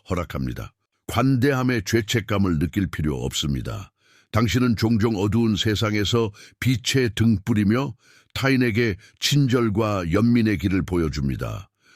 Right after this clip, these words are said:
무조건 사랑하는 능력은 가장 큰 미덕 중 하나이며 길을 건너는 모든 이에게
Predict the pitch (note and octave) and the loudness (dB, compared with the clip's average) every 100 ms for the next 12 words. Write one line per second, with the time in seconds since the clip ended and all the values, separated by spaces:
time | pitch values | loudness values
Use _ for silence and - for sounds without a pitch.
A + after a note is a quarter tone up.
0 | _ F2 A#2 C3 G#2+ C3 B2 - C3+ C#3+ | _ 0 2 2 0 -2 0 -2 -2 0
1 | B2+ B2 A#2 G#2+ A2 G#2+ A2 C#3 A#2 - | 2 2 4 4 4 2 2 0 0 -6
2 | - - F2+ G#2 C3+ C3 - C3+ A#2 F2 | -20 -6 -2 2 2 0 0 2 2 2
3 | G#2 A2+ - C3+ C3+ - - - C#3 C3+ | 2 0 0 0 0 -4 -14 -4 0 2
4 | A#2 A2 A#2 G#2+ G#2+ G#2 F#2+ G2+ G#2 G#2+ | 4 4 2 2 0 0 0 2 2 2
5 | G#2 D#2+ D2 A#2+ C3+ C3+ A2+ F#2+ G#2 E2 | 2 0 2 2 4 2 2 2 2 2
6 | E2 C#2 | 0 -2